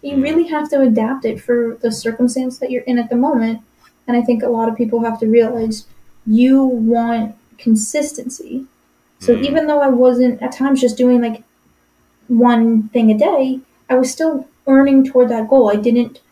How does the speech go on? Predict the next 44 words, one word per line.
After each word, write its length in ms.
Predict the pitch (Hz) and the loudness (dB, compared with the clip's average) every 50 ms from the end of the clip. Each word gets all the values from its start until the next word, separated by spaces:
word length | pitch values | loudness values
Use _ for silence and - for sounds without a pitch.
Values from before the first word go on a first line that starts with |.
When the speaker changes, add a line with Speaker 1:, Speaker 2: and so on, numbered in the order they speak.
| _ _ _ _ _ _ _ _ _ _ _ _ 240 | _ _ _ _ _ _ _ _ _ _ _ _ -2
Speaker 1:
like, 140 | 240 220 | -2 0
just 260 | 214 240 220 214 - - | 0 0 -2 -2 -4 -8
stop 340 | - 247 233 240 - - - | -8 -6 -6 -6 -8 -6 -8
because, 760 | 226 220 - - 240 233 226 220 214 214 208 - - - _ _ _ _ _ _ _ _ _ _ _ _ _ _ _ _ _ _ _ _ _ _ _ _ _ _ _ _ _ _ _ _ - | -8 -6 -4 -2 0 0 2 2 0 -2 -2 -6 -12 -16 _ _ _ _ _ _ _ _ _ _ _ _ _ _ _ _ _ _ _ _ _ _ _ _ _ _ _ _ _ _ _ _ -6
because 280 | 247 233 214 247 226 240 | -4 0 0 2 2 2
I 40 | 226 | 2
had 120 | 226 220 | 2 2
other 220 | - 202 233 226 220 | 2 2 2 0 2
things 320 | - 254 269 285 262 - | 2 2 2 2 2 0
going 280 | - - 110 - - 247 | -2 -4 -6 -6 -8 -10
on. 320 | 127 131 131 254 269 - _ _ 262 | -10 -8 -8 -8 -8 -10 _ _ 0
And 100 | 247 240 | 2 2
if 100 | 220 - | 2 2
you 420 | 233 233 226 226 220 214 214 214 - _ _ | 0 0 0 2 2 0 0 -4 -10 _ _
put 200 | - 285 285 285 | 2 2 2 4
that 120 | 262 247 | 2 0
much 280 | 240 233 226 220 - - | -2 -2 -4 -8 -10 -6
pressure 340 | - 262 302 311 - 277 233 | -4 -4 -4 -2 -4 -4 -2
on 80 | 226 | -2
yourself 360 | 226 226 214 - 220 214 214 - | -2 -2 -2 -4 -4 -4 -4 -6
to 80 | - - | -2 0
always 340 | 247 240 233 240 233 220 | 2 2 4 2 2 2
meet 180 | 226 226 226 220 | 2 2 2 2
the 80 | 233 226 | 0 -2
same 340 | 220 - 247 233 226 226 220 | -2 -2 -2 0 0 2 2
goal 220 | 226 233 233 - 226 | 2 2 2 0 0
every 160 | 220 220 220 | -2 -2 -4
single 300 | - 233 226 233 226 220 | -4 -4 -4 -4 -2 -2
day, 360 | 233 240 - - 247 247 - - _ _ _ _ - | -2 -2 -4 -4 -6 -6 -8 -12 _ _ _ _ -2
which 140 | 269 254 | 0 2
is 120 | 269 254 - | 2 0 0
completely 480 | - 254 247 - 285 294 285 262 240 | 0 -2 -2 0 -2 -2 -2 -2 -2
unrealistic. 760 | - 233 233 233 220 - - - 247 - - - - - - _ _ _ _ _ _ _ _ _ _ - | -2 -2 -2 -2 -2 0 0 -2 -2 -4 -4 -10 -18 -20 -20 _ _ _ _ _ _ _ _ _ _ 0
You 80 | 269 294 | 2 2
don't 100 | 294 254 | 4 4
do 120 | 220 254 254 | 4 4 4
Speaker 2:
Mm-hmm. 100 | 240 214 | 2 2
Speaker 1:
it 40 | - | 0
for 60 | 240 | 0
anything 320 | 233 226 220 226 214 214 | 0 0 0 0 0 0
else, 520 | 233 269 254 247 269 269 262 - - - _ _ _ _ _ _ _ _ _ _ - | 0 0 0 -2 -2 -4 -6 -10 -16 -20 _ _ _ _ _ _ _ _ _ _ -20
Speaker 2:
Mm-hmm. 260 | 95 90 85 - 254 | -18 -18 -8 -2 0
Speaker 1:
you 80 | 240 226 | 0 2
know? 380 | 226 220 226 240 254 247 240 | 2 2 0 0 -2 -4 -4